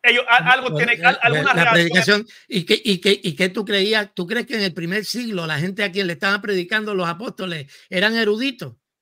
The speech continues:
Speaker 2: ¿No eran gente ignorante que seguramente tampoco sabían leer ni escribir?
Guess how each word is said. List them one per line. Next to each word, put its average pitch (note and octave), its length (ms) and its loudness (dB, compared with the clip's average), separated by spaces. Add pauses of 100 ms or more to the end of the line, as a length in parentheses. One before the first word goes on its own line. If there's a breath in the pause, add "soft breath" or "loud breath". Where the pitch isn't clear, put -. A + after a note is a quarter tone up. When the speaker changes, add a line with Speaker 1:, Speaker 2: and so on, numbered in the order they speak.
(120)
Speaker 2:
¿No E3 100 -8
eran G#3 200 -2
gente G#3+ 220 -2
ignorante G#3+ 460 -2
que G3+ 100 -2
seguramente G3 540 -2
tampoco G3+ 360 -4
sabían G3 340 -4
leer G3 180 -4
ni G#3 80 -6
escribir? G3+ 480 -6